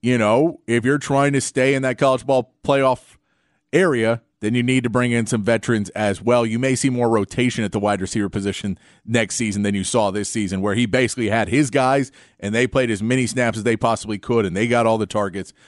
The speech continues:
Uh, that may, you may see a little bit more of a rotation, uh, come next season, but you may not. Sark may find his guys again,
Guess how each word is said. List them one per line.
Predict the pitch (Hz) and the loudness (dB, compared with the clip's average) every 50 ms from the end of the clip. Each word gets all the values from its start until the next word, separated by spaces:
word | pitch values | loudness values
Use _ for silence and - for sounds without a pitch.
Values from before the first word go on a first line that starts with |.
| _ _ - | _ _ -6
Uh, | - 87 90 90 90 | -2 -2 0 0 0
that | 117 131 131 | 0 0 0
may, | 127 127 123 | 0 0 -2
you | 123 127 123 131 | 0 2 2 2
may | 147 147 139 | 2 2 2
see | 131 147 143 | 2 0 0
a | |
little | 131 123 131 143 151 143 | 0 2 2 2 2 2
bit | 127 131 123 | 0 -2 -2
more | 120 120 123 | 0 0 0
of | 120 107 | 0 0
a | 110 | 0
rotation, | 113 110 104 98 - - 110 104 - - - 98 90 85 _ _ _ _ _ _ | 0 0 0 0 -2 -2 -2 -2 -2 -2 -4 -4 -4 -6 _ _ _ _ _ _
uh, | - 92 95 | -2 0 0
come | 92 - 123 120 120 | 0 0 0 0 0
next | 120 123 - | 0 -2 -2
season, | - 139 139 160 185 185 | -2 0 0 2 2 0
but | 156 160 143 - | 0 0 0 0
you | 165 | 2
may | 165 160 | 2 2
not. | 160 170 180 151 - - - | 2 2 0 0 -2 -6 -4
Sark | - 139 135 131 - | -2 0 0 0 0
may | 156 139 | -2 -2
find | 131 - 143 139 131 | 0 0 0 0 0
his | 110 139 151 131 | 0 -2 -2 0
guys | 117 127 131 139 143 139 | 0 2 2 2 2 0
again, | 147 139 139 143 139 143 | 0 -2 -2 0 -2 -2